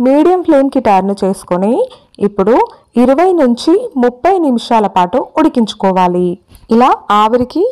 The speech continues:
ఉడికిపోయి టేస్టీగా వచ్చేస్తాయన్నమాట. ఫ్రెండ్స్, మీ దగ్గర కొబ్బరి కనుక లేకపోతే మీరు శనగపప్పుతో కూడా పూర్ణంని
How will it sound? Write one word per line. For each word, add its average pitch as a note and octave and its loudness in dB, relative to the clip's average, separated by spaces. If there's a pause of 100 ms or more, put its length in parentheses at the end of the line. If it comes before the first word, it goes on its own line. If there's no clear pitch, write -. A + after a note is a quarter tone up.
(360)
ఉడికిపోయి A3 -2 (480)
టేస్టీగా A3+ 0 (120)
వచ్చేస్తాయన్నమాట. F#3+ -2 (460)
ఫ్రెండ్స్, C4+ 0 (140)
మీ A3 0
దగ్గర G#3 0 (100)
కొబ్బరి A3 -2
కనుక A#3 -2 (100)
లేకపోతే F#3+ -2 (440)
మీరు G#3 4 (380)
శనగపప్పుతో A#3+ -2 (120)
కూడా G3+ 2 (420)
పూర్ణంని A#3+ 0